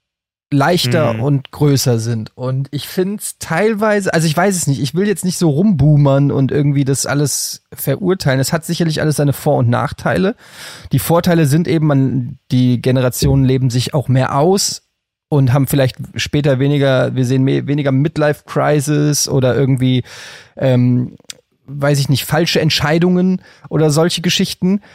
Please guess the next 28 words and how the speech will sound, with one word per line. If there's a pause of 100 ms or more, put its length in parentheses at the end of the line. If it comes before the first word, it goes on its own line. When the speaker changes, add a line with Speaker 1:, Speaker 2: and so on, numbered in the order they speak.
(120)
Speaker 1:
Auf
der
anderen
Seite (720)
habe
ich
so
ein
bisschen
das
Gefühl,
dass
die
Generationen
auch
verlernen,
Kompromisse
ein
Stück
weit
einzugehen, (420)
auch
in
Beziehungen, (380)
weil
du
halt
immer,